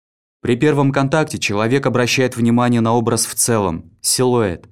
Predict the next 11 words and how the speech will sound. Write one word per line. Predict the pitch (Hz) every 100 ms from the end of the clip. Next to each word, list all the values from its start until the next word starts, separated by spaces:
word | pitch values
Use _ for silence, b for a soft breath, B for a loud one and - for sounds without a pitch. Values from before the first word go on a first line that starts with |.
| _ _ -
и | 127
выделяет | 123 120 117 139 139
яркие | 98 104 117 117 117
запоминающиеся | 107 101 95 95 101 98 98 -
детали. | 95 92 92 85 82 - _ _ _ _ _ _ _
Силуэт | - 127 127 143 170
определяется | - 120 120 117 117 104 - 98
ростом | 123 139 143 139
и | 113
пропорциями | 113 101 107 113 110 107 101
фигуры. | 95 98 98 92 85